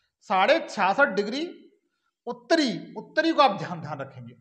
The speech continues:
आर्कट्रिक वृत्त है, कौन सा है? आर्कट्रिक वृत्त है। अगर पूछा जाता है, ये पेट और टेट जैसे, सपट जै-, टेट और रीट जैसे एग्जाम में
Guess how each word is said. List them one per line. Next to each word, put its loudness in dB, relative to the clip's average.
आर्कट्रिक 0
वृत्त -8
है, -20
कौन -12
सा -10
है? -6
आर्कट्रिक 0
वृत्त -8
है। -10
अगर -4
पूछा -10
जाता -4
है, -8
ये 0
पेट 0
और -4
टेट 4
जैसे, -4
सपट -2
जै-, -6
टेट 2
और 0
रीट -4
जैसे -4
एग्जाम -8
में -6